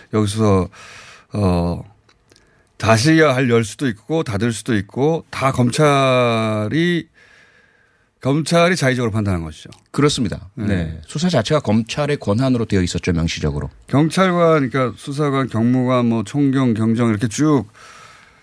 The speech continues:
Speaker 1: 어, 그 경찰관의 모든 수사는 검사의 지휘를 받는다고 되어 있었죠.
Speaker 2: 네.
Speaker 1: 모든 수사는.
Speaker 2: 형사소송법 제 백구십육 조에, 어, 사법경찰관은 검사의 지휘를 받아 수사를 해야 한다. 이렇게 못 박아두고 있었기 때문에
Speaker 1: 네.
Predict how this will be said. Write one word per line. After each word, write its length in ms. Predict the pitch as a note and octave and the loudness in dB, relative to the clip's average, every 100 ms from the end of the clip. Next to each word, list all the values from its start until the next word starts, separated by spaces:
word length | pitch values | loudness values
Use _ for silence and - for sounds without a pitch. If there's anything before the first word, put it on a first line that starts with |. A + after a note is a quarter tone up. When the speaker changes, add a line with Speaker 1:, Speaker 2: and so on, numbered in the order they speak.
| _ _ | _ _
Speaker 1:
어, 580 | A2+ G#2+ G#2 G2+ F#2+ F#2+ G2 _ _ | -4 -2 0 0 -2 -4 -10 _ _
그 220 | C3+ D3+ | 0 0
경찰관의 1040 | C#3 B2+ A#2+ D3+ C#3+ C#3 A#2+ A#2 - C#3 C#3 | 2 0 2 2 2 2 0 -6 -4 0 2
모든 400 | C3+ E3+ A3+ A3 | 4 4 2 0
수사는 560 | D#3+ D3 D#3+ D#3+ G3+ | 0 2 4 2 0
검사의 380 | D3 B2 B2 C3+ | 0 0 2 0
지휘를 260 | G#2+ B2 G#2 | 0 -2 -2
받는다고 320 | F#2+ F2 E2+ | -2 -4 -8
되어 120 | D#2+ | -12
있었죠. 280 | - - - _ - | -18 -20 -20 _ 2
Speaker 2:
네. 240 | A#2 F2+ | 4 4
Speaker 1:
모든 280 | C3 D3 D#3+ | 2 2 2
수사는. 340 | A2 - E2+ E2+ | -2 -6 -10 -10
Speaker 2:
형사소송법 680 | - E3+ E3 D#3+ E3+ D3 D3+ | -4 0 0 0 0 0 0
제 140 | C#3+ C3 | 0 -2
백구십육 720 | B2 A2 - C3+ C#3 G#2 - | -2 -2 -2 -2 0 -2 -2
조에, 480 | G2+ F#2+ G#2 F2 D#2+ - - - - - | 0 2 2 0 -4 -12 -20 -20 -20 -4
어, 180 | G#2+ G2+ | -2 0
사법경찰관은 800 | D3+ D#3+ D#3 C3 C#3 B2 B2 B2+ | 2 2 2 0 2 2 0 0
검사의 580 | G2+ G#2+ A#2+ B2+ B2+ A#2+ | 2 4 4 4 2 0
지휘를 500 | - A#2+ B2+ C#3+ C#3 | 0 2 2 2 2
받아 320 | - - D2+ _ _ _ | 0 -2 -2 _ _ _
수사를 400 | - D3 C#3+ B2+ | -6 -2 0 2
해야 200 | B2 C3+ | 2 0
한다. 300 | B2 D#3+ D3 E2 | 2 2 2 2
이렇게 260 | B2+ C#3 | 0 2
못 200 | A2 G2 | 0 0
박아두고 420 | C#3+ C3+ A#2+ A2+ | 0 0 0 -2
있었기 300 | G2+ G2 - | -2 -4 -6
때문에 420 | - E2+ A2 A#2 D2 | -4 -2 -2 -4 -2
Speaker 1:
네. 240 | F#2+ E2 | -4 -4